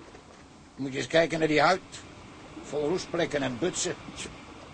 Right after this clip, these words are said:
Speaker 2: en toch is ze nog geen drie jaar oud. Maar ze ziet eruit als twintig.
Speaker 1: Ja, moet je die schoorsteen eens zien. Ze zijn allemaal kaal en alles dik onder de roest en het gruis.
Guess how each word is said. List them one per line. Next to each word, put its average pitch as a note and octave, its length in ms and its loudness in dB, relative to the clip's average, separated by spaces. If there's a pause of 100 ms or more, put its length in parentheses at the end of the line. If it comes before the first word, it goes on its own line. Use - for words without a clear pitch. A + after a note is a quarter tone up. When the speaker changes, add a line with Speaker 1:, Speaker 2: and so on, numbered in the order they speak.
(120)
Speaker 2:
en A#2 140 -4
toch D3+ 180 -4
is B2+ 80 0
ze C3 60 0
nog B2 120 0
geen A#2+ 140 -2
drie B2+ 140 0
jaar A#2+ 180 2
oud. D#3+ 260 -6 (1080)
Maar G#2+ 120 -8
ze A2+ 80 -4
ziet G#2+ 120 -4
eruit B2 180 6
als - 100 -4
twintig. D#3 320 0 (520)
Speaker 1:
Ja, A#2+ 220 -8
moet B2 160 -4
je C3+ 60 -2
die B2 120 0
schoorsteen F3+ 440 4
eens F3+ 140 4
zien. E3 220 0 (880)
Ze - 60 -14
zijn A#2+ 100 -4
allemaal B2+ 260 0
kaal E3 280 6
en E3+ 120 4
alles E3 320 4
dik F3+ 220 0
onder D#3 240 2
de C#3 80 6
roest F3 240 0
en E3+ 80 -4
het E3+ 120 -4
gruis. E3 420 2